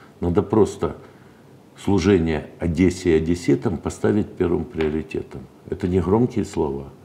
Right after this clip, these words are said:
это менеджерский подход. Я представлю программу, которую сейчас скажу вам. Я ее не буду расшифровывать.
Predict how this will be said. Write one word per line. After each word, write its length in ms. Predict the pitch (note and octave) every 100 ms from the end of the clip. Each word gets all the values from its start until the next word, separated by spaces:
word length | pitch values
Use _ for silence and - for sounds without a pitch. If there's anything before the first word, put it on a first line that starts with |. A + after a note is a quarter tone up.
| - - - - -
это 200 | - F#2
менеджерский 680 | G2 A#2+ G#2+ E2+ D#2 - -
подход. 460 | - - - - - - - - - - - - - - - - -
Я 120 | - B2+
представлю 540 | C3+ B2 B2+ A2 A2+
программу, 560 | - G2+ D#2 D2 C#2 C#2
которую 400 | - - G#2+ F2+
сейчас 260 | - G#2+
скажу 380 | - E2+ C#2 D#2+
вам. 220 | C2+ C2+ C#2 - - - - - - - - -
Я 100 | F2
ее 140 | G2+ A2
не 100 | A2
буду 280 | G2 G2+ G#2
расшифровывать. 880 | G2 - A#2 B2 D3 B2+ D#2+ -